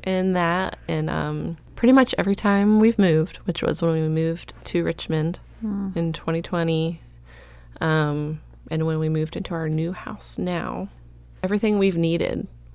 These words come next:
Speaker 1: has been <laughs> provided to us. So, like, the price, the rooms, the area, like, near friends,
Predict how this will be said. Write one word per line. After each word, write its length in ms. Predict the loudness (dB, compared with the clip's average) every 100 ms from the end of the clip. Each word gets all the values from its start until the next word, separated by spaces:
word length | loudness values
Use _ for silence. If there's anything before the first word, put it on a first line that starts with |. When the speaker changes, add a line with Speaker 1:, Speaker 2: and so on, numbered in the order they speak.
| -18
Speaker 1:
has 200 | -4 -2
been 200 | 0 -2
<laughs> 40 | 0
provided 560 | 0 0 -2 -2 -4
to 160 | -4 -4
us. 140 | -4 -4
So, 220 | -6 -4
like, 340 | -4 -4 -6 -10
the 80 |
price, 840 | -2 2 2 2 -2 -6 -8 -10 -16 -20 -20 -20 -20 -10
the 240 | 0 2
rooms, 800 | 4 4 4 2 0 -4 -6 -12 -16 -20 -20 -20 -20 -2
the 440 | 2 4 4 2
area, 600 | 2 2 2 2 0 0 0
like, 240 | 0 -2 -8 -6
near 240 | 0 0 0
friends, 800 | 0 0 2 0 0 -4 -8 -14